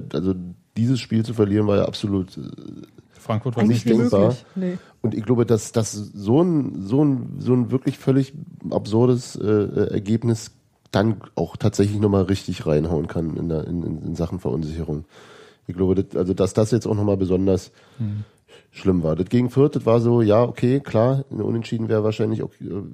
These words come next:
Speaker 1: sie-, besser gewesen. Und, also,
Speaker 2: Also ganz
Speaker 1: nicht,
Speaker 2: ehrlich.
Speaker 1: natürlich nicht nur besser, sondern eben auch angemessener. Aber, äh, aber Frankfurt so deutlich besser zu sein über das gesamte Spiel und dann trotzdem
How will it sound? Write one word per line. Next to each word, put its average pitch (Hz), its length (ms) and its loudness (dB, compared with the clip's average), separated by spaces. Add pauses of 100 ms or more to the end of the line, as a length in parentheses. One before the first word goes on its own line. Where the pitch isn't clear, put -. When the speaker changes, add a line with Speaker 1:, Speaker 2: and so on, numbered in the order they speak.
Speaker 1:
sie-, 101 600 -8
besser 120 260 2
gewesen. 123 340 0
Und, 113 140 -6
also, 90 160 -2 (300)
Speaker 2:
Also 107 160 -2
ganz 120 120 4
Speaker 1:
nicht, 98 100 0
Speaker 2:
ehrlich. 113 120 4
Speaker 1:
natürlich 117 180 2
nicht 107 140 0
nur 107 100 2
besser, 117 260 4
sondern 98 260 0
eben 101 200 0
auch - 100 -10
angemessener. 123 560 0 (500)
Aber, 107 500 2
äh, 101 320 2 (800)
aber 92 220 -2
Frankfurt 120 720 -4 (960)
so 139 240 2
deutlich 120 640 0 (100)
besser 123 320 2
zu - 140 -6
sein 101 380 0
über 98 340 2 (160)
das - 220 -6
gesamte 104 360 2
Spiel 110 380 0
und 98 220 -2
dann 92 340 -2
trotzdem 101 560 -4